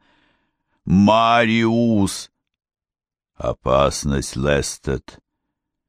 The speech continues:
Мы все в опасности! Она! Я не мог! Лед! Погребен подо льдом».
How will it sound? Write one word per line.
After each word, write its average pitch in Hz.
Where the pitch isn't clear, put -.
Мы 90
все 82
в 78
опасности! 73
Она! 80
Я 92
не 95
мог! 95
Лед! 85
Погребен 95
подо 92
льдом». 80